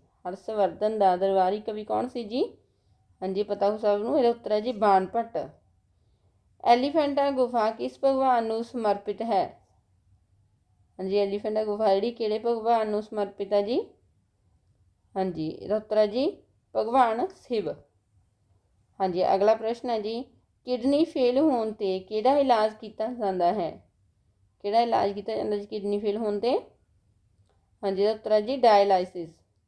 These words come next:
ਠੀਕ ਹੈ ਜੀ। ਅਗਲਾ ਪ੍ਰਸ਼ਨ ਹੈ ਜੀ, ਸਰੀਰ ਵਿੱਚ ਆਕਸੀਜਨ ਕੌਣ ਲੈ ਕੇ ਜਾਂਦਾ ਹੈ? ਸਰੀਰ ਵਿੱਚ ਆਕਸੀਜਨ ਕੌਣ ਲੈ ਕੇ ਜਾਂਦਾ ਹੈ ਜੀ?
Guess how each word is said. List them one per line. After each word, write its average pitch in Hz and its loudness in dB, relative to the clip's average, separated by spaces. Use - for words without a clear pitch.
ਠੀਕ 208 -16
ਹੈ 240 -8
ਜੀ। 262 -6
ਅਗਲਾ 202 2
ਪ੍ਰਸ਼ਨ 226 -4
ਹੈ 233 -2
ਜੀ, 233 -8
ਸਰੀਰ 254 0
ਵਿੱਚ 285 -2
ਆਕਸੀਜਨ 240 -2
ਕੌਣ 254 2
ਲੈ 254 2
ਕੇ 226 -8
ਜਾਂਦਾ 190 2
ਹੈ? 180 -4
ਸਰੀਰ 220 -4
ਵਿੱਚ 240 -4
ਆਕਸੀਜਨ 208 -2
ਕੌਣ 220 -2
ਲੈ 233 0
ਕੇ 202 -8
ਜਾਂਦਾ 170 0
ਹੈ 165 -6
ਜੀ? 202 -6